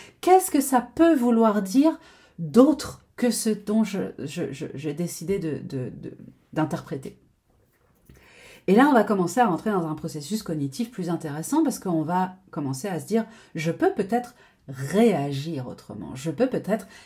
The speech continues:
créer une autre émotion par rapport à ça. Peut-être que je peux voir la détresse dans laquelle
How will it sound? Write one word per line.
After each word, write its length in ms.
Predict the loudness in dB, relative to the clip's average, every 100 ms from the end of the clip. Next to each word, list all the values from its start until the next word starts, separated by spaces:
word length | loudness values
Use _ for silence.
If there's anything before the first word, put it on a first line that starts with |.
| -20
créer 500 | -10 -4 -2 0 0
une 180 | 0 0
autre 220 | -4 -6
émotion 400 | -6 -6 -6 -6
par 140 | -6 -8
rapport 300 | -10 -10 -10
à 60 | -10
ça. 160 | -14 -18 -20 -20 -4
Peut-être 360 | 0 4 2 2
que 300 | 0 0 0
je 140 | -4
peux 160 | -4 -6
voir 720 | -6 -2 0 2 0 -6 -14 _ _ -6
la 140 | -4
détresse 520 | -2 -6 -8 -8 -8
dans 120 | -6
laquelle 500 | -6 -6 -6 -4 -6